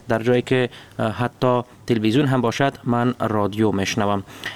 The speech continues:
ام، عبدالرب رحیمی نوشته: «رادیو آزادی برایم نهایت مؤثر است. تشکر از برنامه‌هایشان و روز جهانی رادیو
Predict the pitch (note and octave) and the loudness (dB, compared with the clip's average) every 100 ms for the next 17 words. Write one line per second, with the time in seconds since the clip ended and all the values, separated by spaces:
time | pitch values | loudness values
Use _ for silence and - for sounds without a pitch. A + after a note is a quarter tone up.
0 | - B2 B2 B2+ B2+ C3+ C#3+ D3+ D#3 D#3 | -4 0 2 2 2 0 2 2 2 2
1 | D3+ C3+ C3 C3+ D3+ C#3 - C#3+ B2+ B2 | 2 0 0 0 2 0 0 0 2 2
2 | A#2+ B2 C#3 C3 C3+ C3 A2+ A#2+ B2+ B2 | 2 4 2 2 2 2 2 0 0 0
3 | A2 - - C#3+ - B2+ B2 B2 C3 A2+ | 0 0 0 0 0 -2 -2 0 0 0
4 | A2 A2 G#2+ B2+ C3 C#3 C3+ - A#2 A#2+ | -2 0 0 0 2 2 2 0 -2 2
5 | B2+ B2 B2+ A#2+ A2 G#2+ B2 B2+ A2+ G#2 | 2 2 2 2 0 0 2 2 2 0
6 | G#2 A2+ B2+ | 2 2 2